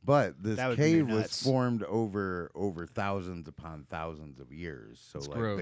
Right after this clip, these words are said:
Speaker 1: the geysers and <laughs> stuff were no longer
Speaker 3: <laughs>
Speaker 1: active. There was no active spray, if you will.
Speaker 3: Poor guy.
Speaker 1: Right, no active spray. That, that, that happens at a certain age, doesn't it?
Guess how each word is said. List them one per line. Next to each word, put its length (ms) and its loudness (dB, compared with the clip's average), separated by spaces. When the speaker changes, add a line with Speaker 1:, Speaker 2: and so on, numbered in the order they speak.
Speaker 1:
the 60 -6
geysers 420 -6
and 160 -8
<laughs> 0 -
stuff 540 -4
were 100 -2
no 200 -2
longer 420 -2
Speaker 3:
<laughs> 20 -6
Speaker 1:
active. 400 -6
There 140 8
was 180 8
no 260 4
active 400 -2
spray, 680 -2
if 180 -6
you 140 -4
will. 320 -8
Speaker 3:
Poor 160 -8
guy. 360 -6
Speaker 1:
Right, 360 -6
no 220 -4
active 340 -6
spray. 300 -8
That, 400 -4
that, 240 -6
that 160 2
happens 340 0
at 100 0
a 40 -6
certain 340 -4
age, 160 -4
doesn't 260 -4
it? 220 -6